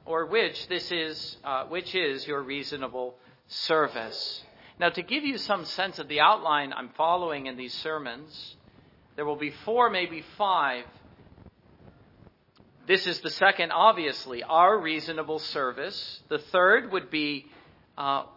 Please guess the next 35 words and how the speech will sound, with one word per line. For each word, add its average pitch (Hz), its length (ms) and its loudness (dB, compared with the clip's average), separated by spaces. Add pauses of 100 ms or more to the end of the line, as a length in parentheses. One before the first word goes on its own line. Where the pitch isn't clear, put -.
(880)
do 175 160 0
not 170 240 8
be 180 120 -4
conformed 160 520 -2
to - 80 -12
the 147 100 -4
world, 147 680 0
and 139 180 -6
why 170 280 6
that 185 180 4
is 143 160 -6
necessary 156 720 0
for 147 180 -10
the 127 120 -8
Christian. 127 520 -10 (220)
And 139 240 -4
lastly, 160 560 2
or 151 80 -4
perhaps 147 400 -6
not 131 240 -4
lastly, 113 480 -8
but, - 220 -10 (480)
uh, 127 560 0
the 147 100 -2
idea 151 380 4
of - 100 0
being 175 300 -2
transformed 196 840 -4
by 180 140 2
the 165 80 -4
renewing 175 380 -4
of 160 100 -4
your 160 80 -4
mind, 147 460 -4 (360)
possibly, 180 800 0